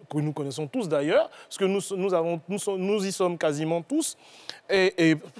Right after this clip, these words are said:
pour lequel je travaille, que j'ai déjà produit deux articles pour. Donc en fait, on peut se poser la question de savoir comment est-ce qu'ils, déjà, ils vont, ils vont quantifier, ils vont compter ces personnes-là, et comment est-ce qu'ils vont sanctionner ceux qui ne sont pas en Côte d'Ivoire, mais qui seraient coupables, par exemple, d'atteinte à la souveraineté nationale, d'appel à la haine, et cetera.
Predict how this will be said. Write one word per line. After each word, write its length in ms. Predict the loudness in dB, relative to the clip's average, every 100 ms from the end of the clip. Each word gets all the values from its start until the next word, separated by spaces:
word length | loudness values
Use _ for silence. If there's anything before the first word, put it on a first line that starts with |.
| 2
pour 120 | 6
lequel 360 | 6 6 2
je 100 | 2
travaille, 400 | -4 -2 0 0 0
que 100 | -4
j'ai 100 | -4
déjà 200 | 0 -2
produit 400 | -2 -4 -2 -2
deux 260 | 2 2 4
articles 320 | 2 0 -10 -8
pour. 120 | -12 -12 -14 2
Donc 240 | 4 4
en 100 | 4
fait, 320 | 4 2 0 0
on 140 | 0
peut 120 | 2
se 140 | 0 0
poser 280 | 0 0 2
la 120 | 2
question 260 | 2 0 -2
de 40 |
savoir 300 | 0 -2 -2 -4
comment 240 | -4 0
est-ce 160 | -2 -4
qu'ils, 160 | -4
déjà, 240 | 0 2 0
ils 120 | -2
vont, 220 | -2 -4 -6
ils 120 | -6
vont 120 | -4 -2
quantifier, 520 | -2 -2 -4 -6 -4
ils 120 | -2
vont 140 | -2 -2
compter 320 | 0 0 0
ces 140 | -4 -2
personnes-là, 420 | -2 -2 -2 -4 -8 -6 0
et 80 |
comment 260 | 2 2 0
est-ce 120 | -2
qu'ils 140 | -2 -2
vont 120 | -2
sanctionner 600 | -2 0 -2 -2 -4 -2
ceux 160 | -2 -4
qui 120 | -4
ne 40 |
sont 100 | -4
pas 120 | 0
en 80 | 0
Côte 180 | 0 -2
d'Ivoire, 380 | -2 0 0 0 -10 -4
mais 120 | 0 0
qui 120 | 0
seraient 240 | 0 0
coupables, 540 | 0 -4 -2 2 2 4
par 220 | 4 4
exemple, 460 | 2 0 0 -2
d'atteinte 360 | 0 0 0 0
à 60 | 0
la 100 | 0
souveraineté 360 | -2 -4 -4
nationale, 760 | -4 -4 -4 0 2 4 4 4
d'appel 260 | 2 2
à 80 | 0
la 220 | 2 2
haine, 100 | 0
et 80 | -2
cetera. 480 | -4 -6 -4 -4 -4